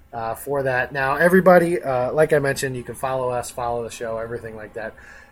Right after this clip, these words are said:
The Cheesehead T V Draft Guide is out and running. Guys, I've been through it. It is phenomenal. There's a lot of good content. Even if you don't like the draft,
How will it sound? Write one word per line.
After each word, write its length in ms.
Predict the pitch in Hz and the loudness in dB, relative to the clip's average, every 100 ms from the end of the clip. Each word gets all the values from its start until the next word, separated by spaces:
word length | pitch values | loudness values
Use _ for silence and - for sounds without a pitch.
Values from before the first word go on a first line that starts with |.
| - | -16
The 60 | - | -10
Cheesehead 400 | - 185 190 185 | -4 2 2 2
T 100 | 185 | 0
V 140 | 175 | -4
Draft 300 | 143 147 156 | 0 0 2
Guide 160 | 175 147 | 0 -2
is 100 | 131 | 2
out 160 | 143 143 | 0 0
and 80 | |
running. 180 | 139 147 | -2 -2
Guys, 300 | 147 156 147 | 2 4 4
I've 280 | 147 156 - | 2 0 -2
been 220 | 143 139 | -2 -2
through 300 | 123 123 131 | -4 -4 -2
it. 120 | 143 | -2
It 200 | 135 147 | -2 0
is 340 | 143 131 127 - | 2 0 -2 -8
phenomenal. 840 | - 117 107 110 131 123 104 90 | -12 -14 -10 -4 -2 -4 -10 -14
There's 180 | - 139 | -8 -6
a 60 | 113 | -6
lot 320 | 101 123 147 | -6 0 0
of 60 | 135 | 0
good 180 | 123 | -6
content. 420 | - 139 139 143 156 | -4 -4 -4 -6 -2
Even 160 | 196 | 0
if 100 | 277 | 0
you 80 | 165 | 0
don't 160 | 175 175 | 0 0
like 140 | 170 | -2
the 80 | 143 | -4
draft, 560 | 101 113 151 127 - | -6 0 0 0 -6